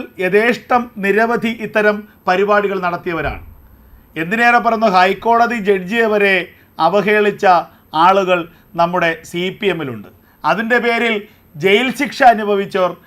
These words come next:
നമ്മുടെ സി പി എമ്മിൻ്റെ നേതൃനിരയിലുണ്ട്. അതുകൊണ്ട് ഗുരുക്കന്മാരെയും അധികാര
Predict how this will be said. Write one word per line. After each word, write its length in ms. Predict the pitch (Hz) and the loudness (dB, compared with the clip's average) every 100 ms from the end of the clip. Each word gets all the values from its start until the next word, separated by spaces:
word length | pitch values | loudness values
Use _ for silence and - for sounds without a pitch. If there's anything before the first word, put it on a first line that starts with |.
| _ 175 | _ -4
നമ്മുടെ 240 | 175 180 151 | -2 -2 -4
സി 80 | 175 - | -10 -8
പി 80 | 170 | -8
എമ്മിൻ്റെ 260 | 160 151 151 - 156 | -6 -8 -8 -10 -8
നേതൃനിരയിലുണ്ട്. 760 | 160 165 147 139 135 120 101 90 _ _ 151 | -6 -6 -6 -6 -6 -8 -14 -20 _ _ -2
അതുകൊണ്ട് 380 | 185 254 247 208 202 - _ _ _ _ 165 | 0 0 2 2 2 -2 _ _ _ _ -2
ഗുരുക്കന്മാരെയും 920 | 185 208 254 233 233 233 226 226 214 240 - _ - 151 | 0 0 -2 0 2 4 2 0 -2 -6 -16 _ -10 -6
അധികാര 380 | 196 220 226 | 0 4 6